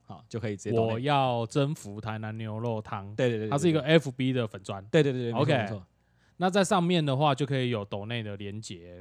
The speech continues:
Speaker 2: 跟，跟那个，还是留言？
Speaker 1: 呃，直接私讯我，嘿，
Speaker 2: 哦，
Speaker 1: 直接私讯我，
Speaker 2: 私讯。
Speaker 1: 因为我还，我还是要取得你的这个寄件地址这样子。
Speaker 2: 哦，酷，酷。
Speaker 1: 呀，呀，呀，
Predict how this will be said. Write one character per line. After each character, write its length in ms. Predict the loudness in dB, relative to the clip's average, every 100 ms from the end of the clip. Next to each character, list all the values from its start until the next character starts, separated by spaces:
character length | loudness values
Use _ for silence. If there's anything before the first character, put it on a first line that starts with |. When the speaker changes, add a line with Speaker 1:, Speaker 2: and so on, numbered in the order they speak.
| -14
Speaker 2:
跟， 240 | -14 -12 -12
跟 160 | -8 -8
那 60 |
个， 80 | -4
还 80 | -2
是 140 | -2 0
留 200 | 0 0
言？ 140 | -2 -10 _ -2
Speaker 1:
呃， 120 | 0
直 80 | 2
接 80 |
私 140 | 0 -2
讯 100 | -6
我， 160 | -8 -14 -12
嘿， 100 | 2
Speaker 2:
哦， 80 | 6
Speaker 1:
直 60 |
接 60 | 8
私 0 |
讯 100 | 8
我， 180 | 8 6
Speaker 2:
私 180 | 2
讯。 100 | 2
Speaker 1:
因 40 | 2
为 60 |
我 80 | 2
还， 80 | 4
我 60 | 2
还 100 | 4
是 80 |
要 80 | 2
取 160 | 0 -4
得 100 | -4
你 120 | -4
的 100 | -6
这 80 | -2
个 140 | -4
寄 160 | -2 -4
件 120 | -4
地 140 | -6
址 100 | -10
这 80 | -12
样 80 | -12
子。 40 | -4
Speaker 2:
哦， 420 | 0 2 2 0 2
酷， 280 | 2 2
酷。 140 | 0 -2
Speaker 1:
呀， 40 |
呀， 140 | -2
呀， 100 | -6